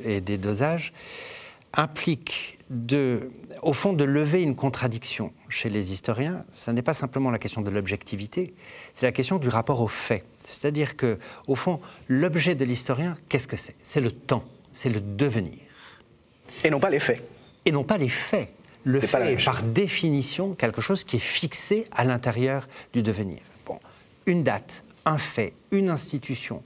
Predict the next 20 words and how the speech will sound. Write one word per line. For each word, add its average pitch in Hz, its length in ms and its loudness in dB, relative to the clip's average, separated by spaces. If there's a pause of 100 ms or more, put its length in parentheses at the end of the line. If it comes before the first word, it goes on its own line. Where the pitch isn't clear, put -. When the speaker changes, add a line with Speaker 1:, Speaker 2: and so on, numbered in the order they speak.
(200)
Speaker 1:
un 160 100 2
pouvoir 139 380 0
en 110 80 0
place. - 400 -12 (240)
Bon, - 80 -10 (560)
comme 208 180 2
si 165 240 2
l'historien 143 720 2 (540)
essayait 156 420 4
de 113 140 2
décrire 127 800 2 (380)
des, 110 380 0
des 110 180 0
cristallisations 156 1120 2 (720)
de 120 80 2
quelque 131 280 2
chose 202 240 2
qui - 180 -2
ne 113 120 2
cesse - 840 0